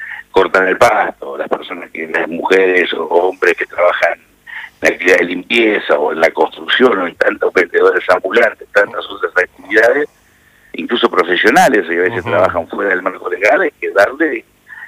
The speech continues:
Speaker 1: gradualmente derechos.
Speaker 2: Claro.
Speaker 1: Protección, acceso al crédito. Para eso está en el Congreso un proyecto de monotributo productivo que espero que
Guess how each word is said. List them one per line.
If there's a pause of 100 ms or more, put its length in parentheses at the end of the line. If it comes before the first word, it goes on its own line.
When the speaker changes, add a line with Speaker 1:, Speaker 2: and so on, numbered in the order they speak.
(220)
Speaker 1:
gradualmente
derechos. (260)
Speaker 2:
Claro.
Speaker 1:
Protección,
acceso
al
crédito. (600)
Para
eso
está
en
el
Congreso
un
proyecto
de
monotributo
productivo
que
espero
que